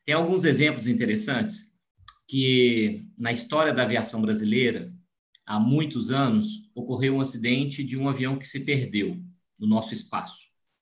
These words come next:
E dentro deste avião tinha um passageiro, e o passageiro comentou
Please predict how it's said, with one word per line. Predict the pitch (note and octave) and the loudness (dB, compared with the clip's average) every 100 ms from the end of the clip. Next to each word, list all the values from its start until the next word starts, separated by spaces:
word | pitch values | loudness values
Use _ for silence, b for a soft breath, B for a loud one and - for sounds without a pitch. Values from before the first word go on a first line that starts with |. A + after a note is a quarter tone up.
| _ _ _ _ _ _ - B B B | _ _ _ _ _ _ -20 B B B
E | D#3 F3+ G#3 - C#3 | -2 2 2 0 -2
dentro | D#3 G3+ A3+ F3+ C#3+ | 2 4 2 2 0
deste | A#2+ C3+ C#3 - B2 | 2 2 0 -4 -2
avião | A2+ G#2+ B2 D#3+ C#3 | -2 0 0 0 -2
tinha | - C#3+ | -4 -8
um | |
passageiro, | C#3+ D#3 E3 C3 B2 D#3 C#3+ A#2+ | -6 -4 -2 -2 0 0 0 -2
e | A#2+ | -2
o | D3+ | -4
passageiro | D3+ E3+ E3 C3+ D#3 D#3+ | -4 -6 -4 -2 -2 -4
comentou | - F3+ F#3+ D#3 - D3+ F3 F3+ | -6 -6 -4 -4 -4 -4 -2 -2